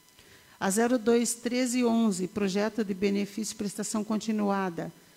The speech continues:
cento e trinta e seis mil. A zero dois treze dezessete, Piso Fixo de Média Complexidade, duzentos e trinta mil.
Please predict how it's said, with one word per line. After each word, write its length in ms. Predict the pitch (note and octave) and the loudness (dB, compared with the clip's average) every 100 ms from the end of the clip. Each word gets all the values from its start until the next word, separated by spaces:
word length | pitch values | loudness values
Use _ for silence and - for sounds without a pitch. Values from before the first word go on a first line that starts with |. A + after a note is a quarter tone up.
| - - - | -20 -20 -10
cento 480 | - - A3 A#3 B3 | -6 -2 0 0 -2
e 60 | |
trinta 280 | A#3 A#3 A3+ | -2 -2 0
e 80 | A3 | -2
seis 400 | - G#3+ G#3 F#3+ | -2 -2 -2 0
mil. 360 | F3+ D#3+ D#3 C#3+ - - _ _ _ - - - | 2 2 0 -8 -16 -20 _ _ _ -20 -20 -8
A 100 | F3+ | -2
zero 260 | G#3 G#3+ | 2 2
dois 640 | A3 A3+ A3+ G3+ G3 - - | 4 4 4 2 -6 -10 -8
treze 420 | - A3 A3+ G#3 G3+ | -2 2 2 2 -2
dezessete, 840 | A3+ A#3 A3+ G#3+ - G#3+ A#3 B3+ | 0 2 0 0 -2 -2 0 -4
Piso 380 | B3 A3+ G#3 G#3 | -2 -2 0 -2
Fixo 380 | G#3+ G#3+ - G3 | -4 -6 -6 -2
de 100 | G3+ | 0
Média 580 | F#3+ G#3 G#3+ G#3 G3 - - | 0 0 -2 -2 -4 -6 -12
Complexidade, 1080 | - G#3+ A3 G#3 - F3 F#3+ G3 G#3 A3 C4 - - _ _ _ _ _ _ _ _ _ _ - | -4 -2 -2 -6 -8 -6 -4 -4 -6 -6 -6 -8 -20 _ _ _ _ _ _ _ _ _ _ -6
duzentos 400 | F#3+ G#3+ A3+ A#3 | 0 2 4 2
e 60 | A#3 | 0
trinta 380 | A#3 A3+ G#3 A3+ | 0 0 0 0
mil. 400 | G#3 F3 D#3+ | 2 2 0